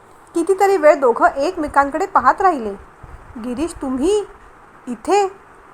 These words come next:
उमाने विचारलं. "कामाच्या निमित्ताने इथे आलो होतो, पण तू इथे?" गिरीशने विचारलं. "हो, इथे बदली झाली आणि मग इथे शिफ्ट झालो." "मॅडम आणि सर, तुम्ही जरा बाजूला येऊन गप्पा मारता का?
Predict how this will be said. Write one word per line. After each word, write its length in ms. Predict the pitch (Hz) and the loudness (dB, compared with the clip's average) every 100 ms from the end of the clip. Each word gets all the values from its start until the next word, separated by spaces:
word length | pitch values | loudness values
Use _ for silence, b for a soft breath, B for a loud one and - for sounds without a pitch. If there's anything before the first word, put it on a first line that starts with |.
| - | -2
उमाने 340 | 262 254 262 | 2 2 2
विचारलं. 480 | 240 214 226 214 208 208 - - - - - - - - - - - - - - - - - - | -4 -4 -4 -4 -10 -12 -20 -20 -20 -20 -20 -18 -20 -20 -20 -20 -20 -20 -20 -20 -20 -20 -12 0
"कामाच्या 480 | 247 226 262 302 381 | 2 2 0 0 -2
निमित्ताने 420 | 370 370 392 392 | -2 -2 -2 -2
इथे 180 | 381 370 | 0 4
आलो 240 | 359 381 | 4 4
होतो, 440 | 370 - 247 277 277 - - - | 2 0 0 -2 -4 -18 -10 -4
पण 120 | 294 | -4
तू 220 | 247 277 | -2 2
इथे?" 340 | 381 381 403 403 - - - - - 247 | 4 4 2 0 -2 -20 -20 -20 -14 -8
गिरीशने 360 | 277 285 254 285 | -4 -4 -4 -4
विचारलं. 480 | 247 240 208 202 202 - - - - - - - | -2 -2 -2 -4 -12 -20 -20 -20 -20 -20 -20 -2
"हो, 260 | 302 285 - - - - - 269 | 2 2 0 -10 -20 -20 -18 -14
इथे 220 | - 311 | -8 -2
बदली 380 | 262 226 254 285 | 0 0 -2 0
झाली 300 | 285 285 302 | 0 2 0
आणि 200 | 294 302 | 0 0
मग 160 | 320 | -2
इथे 260 | 294 - 294 | -4 -6 -8
शिफ्ट 300 | - 254 - | -8 -10 -4
झालो." 240 | 247 214 202 - - - - - - - - - 240 | -4 -4 -8 -16 -20 -20 -20 -20 -20 -20 -20 -20 -8
"मॅडम 480 | 226 214 220 302 | 0 0 2 2
आणि 160 | 285 277 | 0 -2
सर, 340 | 269 233 208 214 - - - 339 | -4 -2 -2 -4 -12 -20 -8 -2
तुम्ही 180 | 302 | 0
जरा 200 | 359 381 | 2 4
बाजूला 400 | 359 240 202 277 | 6 6 4 2
येऊन 220 | 320 302 302 | 2 2 0
गप्पा 300 | 247 - 277 | 0 2 2
मारता 320 | 269 - 254 | 2 2 0
का? 280 | 247 208 | 4 2